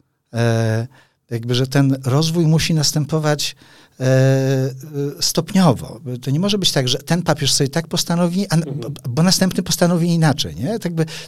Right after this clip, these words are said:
Speaker 1: to nie, to nie jest, to nie byłoby kościelne. No więc, mm, więc biskupi uczestniczący w te-, w tej grupie tak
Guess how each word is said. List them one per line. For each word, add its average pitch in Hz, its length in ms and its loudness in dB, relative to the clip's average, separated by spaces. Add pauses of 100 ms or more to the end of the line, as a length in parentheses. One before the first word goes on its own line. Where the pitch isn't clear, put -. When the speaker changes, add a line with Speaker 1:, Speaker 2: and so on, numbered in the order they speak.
Speaker 1:
to 160 120 6
nie, 170 380 2
to - 160 0
nie 180 200 4
jest, 190 180 2 (200)
to 151 60 -2
nie 160 120 2
byłoby 180 340 4
kościelne. 101 640 0 (640)
No 180 120 -2
więc, 170 280 0
mm, 123 600 0
więc 120 240 -2
biskupi 113 440 -6
uczestniczący 107 640 -4
w - 80 -10
te-, 110 160 -6
w - 60 -14
tej 117 160 -4
grupie 117 300 -4
tak 107 200 -6